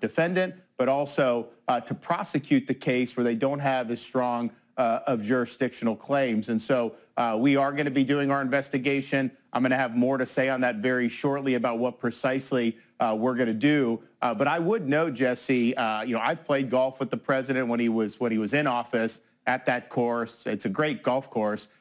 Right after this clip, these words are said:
Uh, that part of the property, the fifth green, the sixth hole, and then the seventh tee,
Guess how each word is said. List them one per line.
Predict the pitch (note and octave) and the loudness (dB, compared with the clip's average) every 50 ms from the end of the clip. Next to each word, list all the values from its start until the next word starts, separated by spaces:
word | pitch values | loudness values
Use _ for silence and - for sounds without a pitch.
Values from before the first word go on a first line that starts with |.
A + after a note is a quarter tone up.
| _ _ - | _ _ -2
Uh, | A2 A2+ A2 G#2+ | -2 0 0 0
that | G#2+ C3+ C#3 - - - | 2 2 0 0 -2 -6
part | - - C#3+ D3 D3 D3 D3 - | -4 -2 0 0 0 0 -2 -2
of | D3 C3 A#2 | -2 -2 -2
the | G#2+ G2+ | -2 -8
property, | - - - D#3+ F3+ F3+ - C3+ B2 A#2 A#2 A#2 A2+ A#2 A#2 A#2 - - _ _ | -6 -2 -2 0 0 0 0 0 0 2 2 2 4 2 2 0 -4 -12 _ _
the | - | -8
fifth | A2 - - - D3+ D3+ D3+ - | -8 -4 0 0 0 0 -2 -6
green, | - - C#3+ D3+ D3+ D3 D3 D3 D3 C#3 | -4 -2 0 2 2 4 2 2 4 2
the | B2 A2+ | 2 2
sixth | - - - D3+ D3+ - - - | 0 -2 -4 -4 -4 -6 -6 -4
hole, | - D3 C#3+ C#3+ C#3+ C#3+ C#3 C#3 D3 - | -2 0 0 0 0 0 -2 -2 -2 -2
and | A#2+ B2+ | 0 2
then | B2 A#2 | 2 2
the | A2 | 2
seventh | - - - D3 C#3 A#2+ A#2 A2 - - - | 0 0 0 0 0 0 -2 -6 -8 -10 -4
tee, | - F3+ F3+ E3+ C#3 A#2+ A2+ G#2+ | 0 2 4 4 4 4 2 0